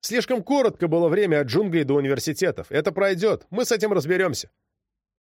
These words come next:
Белый колонизатор привез кандалы и виски вместе с медициной и грамотой, наукой и техникой, конституцией и правами человека. Мы все знаем, что перевесило на весах истории. Негры и белые сегодня без разницы.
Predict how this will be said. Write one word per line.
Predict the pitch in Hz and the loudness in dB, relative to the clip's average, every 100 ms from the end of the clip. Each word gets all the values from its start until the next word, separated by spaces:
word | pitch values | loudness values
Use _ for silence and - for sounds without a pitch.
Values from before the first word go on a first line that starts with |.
| _ - | _ -2
Белый | 185 226 214 | 0 2 2
колонизатор | 208 202 190 185 220 139 | 2 2 2 2 0 -2
привез | 127 156 208 - | -2 0 0 0
кандалы | 190 170 185 202 233 | -2 0 0 0 0
и | 202 | 0
виски | 135 202 226 - 110 | -2 -2 -4 -4 -6
вместе | 87 147 180 175 | -4 -2 -2 -2
с | 151 | -4
медициной | 170 175 - 196 180 | -2 -2 -2 -2 0
и | |
грамотой, | 147 143 185 120 78 - | 0 0 0 -4 -8 -8
наукой | 107 147 196 202 170 | -2 2 2 0 -2
и | 135 | -2
техникой, | - 196 170 131 92 | -2 -2 -2 -6 -6
конституцией | 82 147 - 170 214 214 170 | -4 -4 -2 -2 -2 -2 -2
и | 135 | 0
правами | 151 180 190 151 | 0 0 0 -2
человека. | - 135 160 175 - - _ _ _ _ - | -4 -2 0 -2 -4 -12 _ _ _ _ -4
Мы | 120 | -2
все | 147 190 | 0 0
знаем, | 165 185 202 135 | 2 2 2 0
что | - 190 196 | -2 0 0
перевесило | 127 117 127 196 - 143 | 0 -2 0 0 0 -2
на | 104 | 0
весах | 110 127 175 160 | -2 0 -2 0
истории. | 139 - 160 120 78 - _ _ _ _ _ - | -2 0 0 0 -4 -12 _ _ _ _ _ -8
Негры | 151 247 214 202 | -2 0 2 0
и | 190 | 0
белые | 233 220 175 | 0 2 2
сегодня | - 196 208 | 2 0 2
без | 170 165 | 0 0
разницы. | 185 208 131 95 - | 0 0 -2 -6 -12